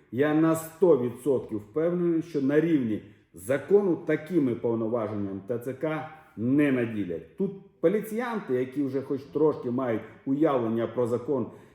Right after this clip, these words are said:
то вчаться десятиліттями, буває, добряче якось там чудять і перегинають палку, косячать, але хоч якось там розуміють. А що буде, якщо таку владу нададуть непідкованим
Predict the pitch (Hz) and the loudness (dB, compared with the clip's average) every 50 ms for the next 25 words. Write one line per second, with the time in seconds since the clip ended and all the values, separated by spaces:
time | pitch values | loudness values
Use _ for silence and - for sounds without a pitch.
0 | _ _ _ _ - - 139 139 - - - - - - - 175 170 160 151 - | _ _ _ _ -4 0 2 2 2 0 -6 -16 -20 -6 0 2 2 2 2 0
1 | - 123 110 113 139 143 - 156 139 - 151 147 160 175 160 - - - - 101 | -4 -6 -4 -2 -2 0 0 -2 -2 0 0 0 2 0 0 -2 -4 -6 -6 -4
2 | 101 98 90 90 - - - _ _ _ - 123 147 165 180 165 156 151 143 - | -4 -6 -8 -10 -12 -18 -20 _ _ _ -2 0 2 4 6 6 6 4 6 6
3 | 160 143 156 160 160 147 131 - 147 127 120 135 131 - 139 123 120 117 - - | 4 4 6 4 4 4 2 2 -2 -2 -2 -4 -4 -4 -2 -4 -4 -4 -8 -12
4 | - - 202 202 175 147 143 127 - - 160 151 151 143 127 - - - - _ | -6 -2 -2 0 2 2 2 2 0 -2 -2 0 0 0 -2 -2 -8 -16 -20 _
5 | _ _ _ _ _ _ - 165 170 165 143 160 156 160 147 135 131 127 113 - | _ _ _ _ _ _ 4 4 4 6 4 4 2 2 2 2 0 0 -2 -4
6 | - - 139 120 110 - - 101 - - 131 120 - - 190 185 - - 135 113 | -2 0 0 0 0 0 -4 -8 -4 -2 -4 -2 -2 -2 -2 -2 -2 -2 -4 -2
7 | 123 120 135 143 135 - - 135 - - - 135 127 139 135 117 - 104 92 - | -2 0 0 0 0 0 -4 -8 -8 -10 -10 -2 0 0 0 0 -2 -6 -10 -8
8 | - 104 107 110 117 110 123 131 131 123 107 104 - - - 110 110 - - - | -8 -6 -2 -2 -2 0 0 0 0 0 0 -2 -6 -10 -12 -10 -10 -10 -4 -2
9 | 175 208 202 226 233 196 170 160 151 147 147 - - 175 170 - - - - - | 0 0 0 0 2 4 4 6 6 4 2 0 0 0 0 0 -2 -6 -16 -20
10 | _ _ _ 147 135 - - 175 151 123 117 123 135 170 202 214 190 156 139 120 | _ _ _ -8 -6 -2 -2 -2 -2 -2 -2 -2 -2 0 0 0 0 0 -2 -2
11 | 117 123 127 135 143 139 147 165 156 - - - _ _ _ _ - 110 131 156 | -2 -2 0 0 0 0 0 0 -2 -4 -8 -18 _ _ _ _ -8 -4 0 2
12 | 185 214 247 226 165 - - - 160 151 - - - 170 170 151 135 120 110 101 | 2 4 4 2 2 0 2 2 2 2 2 0 2 4 6 6 6 4 0 -2
13 | 95 87 | -4 -6